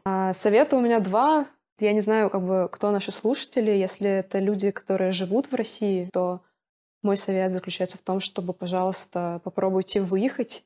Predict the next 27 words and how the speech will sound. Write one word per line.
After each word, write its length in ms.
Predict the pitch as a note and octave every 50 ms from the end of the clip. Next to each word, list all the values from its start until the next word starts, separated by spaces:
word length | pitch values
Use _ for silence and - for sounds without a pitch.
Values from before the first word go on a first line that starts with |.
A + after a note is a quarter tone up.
| _ -
из 120 | G#3 F3+
страны 600 | - - - G3+ F#3+ F#3 F#3+ G3 G#3 A3+ B3+ C4+ -
хотя 280 | - F#3 - - G3+ F#3+
бы 120 | F3 F#3
на 120 | F#3 F3+
время, 480 | F3 F#3 F#3 G#3 C#4+ D#4+ D4+ G3 F#3 F#3+ _ _ _ _ _ _ _ _ _ _
чтобы 240 | - - - F#3+ F#3+
посмотреть 580 | - - - - - G3 F#3+ - - G3 G3 G3
со 100 | - F#3
стороны 580 | - - - F#3+ F#3 F#3 F#3 F#3 F3+ F3 F3 - _ -
на 100 | - G#3
то, 80 | G3+ F#3+
что 140 | - - G3
происходит, 520 | - - F#3 - - G3 G#3+ B3 C#4+ -
потому 300 | - G3+ - G3 F#3+ G3
что, 160 | - - G3
находясь 540 | F#3+ F#3 - - F#3+ F3+ G3+ F#3+ F#3 - -
в 120 | - -
пузыре, 540 | - - G#3+ F#3 F#3+ F#3 F3+ F3 G#3+ C#4+ E4 - _ _ _ _ _ _ _ _ _ _ _ _ _ -
невозможно 1000 | A#3 A#3 G#3+ G3+ F#3+ F#3+ G3+ G#3 G3+ G#3+ G#3+ F#3+ G#3 G3 F#3 F3+ F3 E3+ - -
критически 720 | - G3 F3+ - A3 G3+ - - - - - F3 F3 F3+ _ _ _ _ _ _ _ _ C#4 -
мыслить 460 | - G3 G#3 A3+ A#3+ - A3 G#3 -
и 40 | F#3+
подойти 400 | - F#3+ F3+ F#3 F#3 F#3 - G3
вообще 240 | F3+ F3 - - F#3
к 80 | -
вопросу. 500 | F3+ F3 - - G3+ C#4 C#4 - A#3+ F#3+